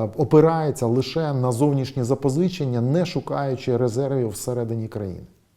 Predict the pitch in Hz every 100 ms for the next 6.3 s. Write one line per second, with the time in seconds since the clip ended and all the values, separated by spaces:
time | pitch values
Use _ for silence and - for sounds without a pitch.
0 | _ _ _ _ - - - 123 156 180
1 | 175 - 151 147 156 147 131 135 - 123
2 | 127 123 123 135 131 123 110 110 98 85
3 | 87 - 85 - _ _ _ - 123 156
4 | 185 180 139 135 147 143 - 131 117 127
5 | 131 127 123 113 127 131 131 117 107 107
6 | 98 90